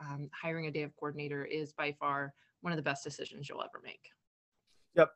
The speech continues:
Speaker 2: Last thing that she brought up that I thought was really interesting is just keep in mind what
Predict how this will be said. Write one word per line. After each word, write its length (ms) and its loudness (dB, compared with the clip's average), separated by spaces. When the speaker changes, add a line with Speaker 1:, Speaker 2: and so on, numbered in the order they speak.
Speaker 2:
Last 300 12
thing 140 10
that 100 6
she 280 8
brought 320 12
up 260 12
that 100 8
I 100 8
thought 240 10
was 160 6
really 260 10
interesting 680 6
is 260 8
just 400 4
keep 240 8
in 100 8
mind 600 10
what 260 10